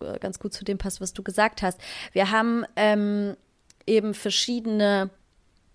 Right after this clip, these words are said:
Hirnanteile, die verschiedene Aufgaben haben, ne? Und das Stammhirn, das ist so das, man sagt so das Reptiliengehirn,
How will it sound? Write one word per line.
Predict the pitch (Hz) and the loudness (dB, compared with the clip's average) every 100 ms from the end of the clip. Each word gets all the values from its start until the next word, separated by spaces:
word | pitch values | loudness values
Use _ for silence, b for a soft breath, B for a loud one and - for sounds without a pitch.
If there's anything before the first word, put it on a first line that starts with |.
| - - - - | -20 -20 -4 4
Hirnanteile, | 262 277 262 269 254 262 262 - | 6 6 4 2 4 4 2 -2
die | 240 247 269 | 2 2 2
verschiedene | - 233 - 240 226 - | 0 0 2 2 2 4
Aufgaben | 196 - 180 160 - 170 | 4 4 -2 -2 -2 -2
haben, | 180 - - | 2 2 2
ne? | 196 285 - | 0 2 2
Und | - 226 214 B B | 4 4 2 B B
das | - 202 - | 0 2 2
Stammhirn, | - - 220 277 302 311 311 | 2 6 8 8 8 8 6
das | 233 - | 4 2
ist | 214 - | -4 0
so | 220 208 208 185 - | 2 4 4 2 4
das, | 202 196 - - - - | 4 4 0 -2 -4 -4
man | 196 | -2
sagt | 190 202 | 0 0
so | 196 | -2
das | 196 - | -4 -2
Reptiliengehirn, | 190 - - 269 302 311 311 285 302 311 | -6 -2 2 6 8 8 6 8 10 10